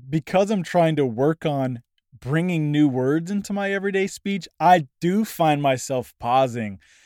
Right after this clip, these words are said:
sometimes for way too long while I try to, <laughs> while I try to think about that word or search for that word or the right word, instead of just using the word that comes more naturally to me. So personally, I need to work on that.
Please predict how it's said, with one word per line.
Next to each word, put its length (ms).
sometimes 380
for 160
way 220
too 180
long 320
while 140
I 40
try 180
to, 120
<laughs> 120
while 160
I 60
try 160
to 60
think 200
about 180
that 140
word 200
or 40
search 260
for 100
that 120
word 240
or 60
the 80
right 260
word, 260
instead 260
of 60
just 200
using 320
the 120
word 220
that 140
comes 440
more 220
naturally 460
to 220
me. 240
So 320
personally, 720
I 80
need 120
to 80
work 220
on 120
that. 140